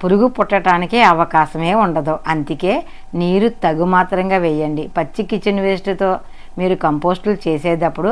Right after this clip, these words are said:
అసలు నీళ్ళే వేయకండి. మీరు ఒక వారం పది రోజులు పోయాక నీరు వేయండి. ఎండ చూసారా, ఇక్కడ ఎనిమిది అవుతుందండి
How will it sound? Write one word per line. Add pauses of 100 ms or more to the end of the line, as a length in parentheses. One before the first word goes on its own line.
(100)
అసలు (100)
నీళ్ళే (100)
వేయకండి. (600)
మీరు (360)
ఒక (120)
వారం
పది
రోజులు (100)
పోయాక (400)
నీరు
వేయండి. (220)
ఎండ (120)
చూసారా, (720)
ఇక్కడ (680)
ఎనిమిది
అవుతుందండి